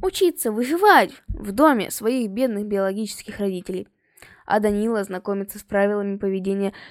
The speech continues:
в светской о-, правилами поведения в светском обществе. Однако вскоре дом бедных Ивановых сгорает, и они поселяются под одной крышей с богатыми Ивановыми.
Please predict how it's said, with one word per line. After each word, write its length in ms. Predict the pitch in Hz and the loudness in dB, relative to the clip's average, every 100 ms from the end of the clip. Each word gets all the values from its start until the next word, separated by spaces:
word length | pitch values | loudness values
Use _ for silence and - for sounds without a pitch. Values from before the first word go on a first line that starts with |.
| - | -20
в 80 | - | -14
светской 880 | - - 196 196 226 - 214 208 - _ _ | -10 -6 4 6 6 0 0 0 -2 _ _
о-, 140 | - - _ _ _ _ _ _ _ _ - - | -16 -16 _ _ _ _ _ _ _ _ -20 0
правилами 480 | 202 202 202 196 | 4 6 4 2
поведения 480 | 196 190 185 202 208 | 2 2 4 2 2
в 60 | 202 | 0
светском 640 | - 190 175 - 196 - - | 0 2 2 2 -4 -4 2
обществе. 540 | 208 - 208 - - - _ _ - _ _ - - | 2 2 -6 -8 -10 -10 _ _ -20 _ _ -20 -2
Однако 560 | - 277 339 302 - - _ _ - | 2 6 10 8 8 -2 _ _ -16
вскоре 400 | - 320 330 254 | -2 2 4 2
дом 420 | 269 269 214 202 | 0 0 -2 2
бедных 400 | 262 220 190 - - | 4 4 0 -6 0
Ивановых 520 | 208 202 254 254 220 | 2 4 4 4 2
сгорает, 480 | - 226 190 165 - _ _ | 4 6 6 4 -4 _ _
и 80 | - | 6
они 320 | 196 190 196 | 6 6 2
поселяются 1200 | 196 _ 196 202 190 - - 185 214 233 220 - 214 | 0 _ 2 4 4 2 -4 4 6 6 4 -4 -4
под 360 | - 202 - - - - | -2 -4 -4 -10 -14 -4
одной 360 | 190 208 202 | 0 2 0
крышей 520 | - - 233 - 226 - - _ | 0 0 0 2 -2 -4 -14 _
с 120 | - | -6
богатыми 600 | 214 185 214 220 196 185 - | 0 4 6 4 0 -8 -6
Ивановыми. 520 | 196 185 180 180 - | -2 -2 -2 -4 -8